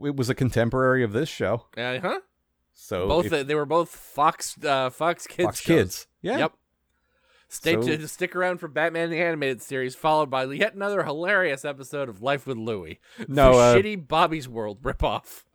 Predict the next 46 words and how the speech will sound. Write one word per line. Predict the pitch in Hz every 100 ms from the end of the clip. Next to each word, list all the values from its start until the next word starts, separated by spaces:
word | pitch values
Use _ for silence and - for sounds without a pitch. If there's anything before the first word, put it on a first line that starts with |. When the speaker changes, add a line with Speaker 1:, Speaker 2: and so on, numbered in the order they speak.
| _ _ _ _
Speaker 1:
No, | 165 185 180
'cause, | 151 165 156 151
uh, | 165 160 156 131
uh, | 139 151
Life | 156 160
with | 156 -
Louie | 143
was | 131 120
Saturday | 120 113 104
mornings | 101 92 85
and | 87
this | 85
was | - 73
weekday, | 73 - 69
so | - 92
it |
Speaker 2:
Yep. | 117
Speaker 1:
wouldn't | 98 82
have | 71
been, | 76 73 -
Speaker 2:
You | 104 98
Speaker 1:
yeah. |
Speaker 2:
are | 92
completely | - 98 151 139
correct. | 135 127 98 90 -
Good | 117 120
call. | 107
Speaker 1:
Um, | 101 98
ac-, | 107 104 - -
um, | 131 117 113
actually. | 123 107 - 90 76 78 - _ - _ _ _ _ _ _ _ _ _ _ _ _ _ _ _ _ _
No, | 117 101
the, | 117 123 _ _
the | 143 123 110
Batman | 131 120 107 104
audiences | 110 107 98 87 90
would | 90
be | 82
spared | 78 - 82 71
that, | 67
is | 78 82
what | 69
I'm | 69
saying. | - 71 -
I'm | 85
not, | 80